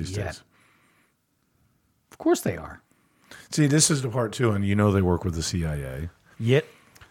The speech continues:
Speaker 1: Let's remember El Chapo, okay?
Speaker 2: Yep.
Speaker 1: Was the head of one of the major cartels, correct?
Speaker 2: Yes, he was.
Speaker 1: Okay.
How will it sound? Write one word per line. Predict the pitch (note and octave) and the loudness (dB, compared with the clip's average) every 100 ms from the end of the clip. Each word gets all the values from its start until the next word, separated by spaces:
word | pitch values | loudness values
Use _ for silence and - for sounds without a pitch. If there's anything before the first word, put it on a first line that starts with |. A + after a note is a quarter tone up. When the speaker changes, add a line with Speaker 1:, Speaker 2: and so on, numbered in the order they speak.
| - | 0
Speaker 1:
Let's | A#2+ A2+ | 2 4
remember | C#3+ C#3 D3 B2 | 4 6 6 6
El | A2+ A2 | 6 4
Chapo, | G#2 B2+ B2+ G2 E2 G#2+ G#2+ - - | 4 4 4 2 -2 -4 -6 -14 -16
okay? | - F2 F2 A#2+ - - - - - - | -6 -2 0 -2 -6 -20 -20 -20 -18 -4
Speaker 2:
Yep. | A#2+ D3+ - - - - - | -2 -2 -4 -20 -20 -20 -6
Speaker 1:
Was | G2+ G#2 | 0 2
the | G#2 | 2
head | G2 | 2
of | F#2+ | 2
one | F#2 G2 | 4 4
of | F#2 | 4
the | F#2 | 4
major | F#2+ F#2 G2 | 4 2 0
cartels, | G2 F2+ C3+ F2+ D2 | 0 0 0 0 -4
correct? | - E2 D#2+ - - - | -6 -4 -4 -6 -14 -12
Speaker 2:
Yes, | - - | -10 -8
he | A2 | -6
was. | D3+ A#2 - | -6 -6 -8
Speaker 1:
Okay. | F#2 - G2 | -6 0 -2